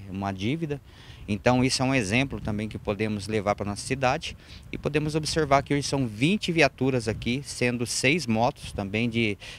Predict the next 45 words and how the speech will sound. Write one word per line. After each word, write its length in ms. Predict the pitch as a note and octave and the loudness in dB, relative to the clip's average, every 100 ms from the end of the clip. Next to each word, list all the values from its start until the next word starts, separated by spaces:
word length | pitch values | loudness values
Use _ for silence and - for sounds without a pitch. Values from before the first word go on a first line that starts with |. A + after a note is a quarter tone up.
| - | -10
são 260 | - G#2+ | -4 -2
trezentos 400 | G2+ G#2+ G#2 C3+ | 0 0 2 2
e 40 | - | 0
cinquenta 340 | A2+ A#2 - | 0 0 -2
cilindradas, 640 | - A#2+ A2+ G2 G#2+ C3 | -4 -2 0 2 2 2
são 120 | - A2 | -2 -2
motos 400 | G#2 G#2+ A#2 F#2 | 0 0 0 -4
boas, 420 | F2+ A#2+ C3+ G#2 | 0 2 2 0
né, 120 | A2 - | -4 -6
que 160 | G#2 | -8
compatível 800 | G#2 A#2 A#2 A2+ - A2+ B2+ A#2 F#2+ - - | -4 0 2 2 2 -2 -2 -4 -8 -16 -6
para 220 | - G#2 G#2 | 0 2 2
o 40 | |
crime 440 | - G#2+ C3+ D#3 C3+ - - - | 0 2 2 0 -4 -10 -14 -6
em 140 | F#2+ | -6
especial. 680 | G2 - G#2 - G#2 A#2+ E3 - - - - | -6 -4 -4 -2 2 2 2 -6 -10 -10 -4
E 560 | B2+ E3+ G3 G3+ F#3+ D#3+ - | 0 2 2 4 2 0 -2
o 140 | - F#3+ | 0 0
quadro, 500 | - C#3 D#3+ C3 A#2+ | 8 12 12 12 4
né, 220 | B2+ B2+ | 2 0
da 140 | A2 G#2+ | 0 0
Guarda 320 | G2+ A2 G#2+ | 4 4 4
Municipal, 640 | G#2+ A2 - - A2 B2 | 0 -2 -6 2 6 6
o, 300 | A2+ G2 F#2 - C#2+ | 4 -2 -6 -6 -6
os 160 | G#2+ F#2+ | -4 0
guardas 460 | G2+ G#2+ G#2+ G#2+ | 4 4 4 0
aqui 220 | G2+ B2 | -2 -2
são 240 | A#2+ B2 A#2 | -2 -2 -2
um 40 | |
total 360 | A2+ G#2+ G#2+ G#2+ | 0 0 2 2
de 100 | G#2 | 0
cento 260 | - C3 | -4 -4
e 40 | - | -2
cinquenta 360 | B2+ A#2+ G#2+ | -2 -2 0
e 60 | G#2 | 0
seis, 440 | - B2 C3+ C#3 - - - - | 0 0 0 -2 -8 -16 -16 -2
e 140 | G2+ | 2
é 40 | |
bom 240 | A2+ A#2 B2+ | 2 2 2
também 260 | B2+ A#2 A#2 | 2 2 2
observar 480 | A#2 A#2+ G#2+ A2 | 0 0 4 4
que 100 | A#2+ | 2
são 120 | - A#2+ | -2 -2
sessenta 560 | - G#2+ - B2 B2+ | -2 -2 -2 -2 0
mulheres 580 | B2+ G#2 G2+ G2+ - - | -2 0 -2 -2 -6 -14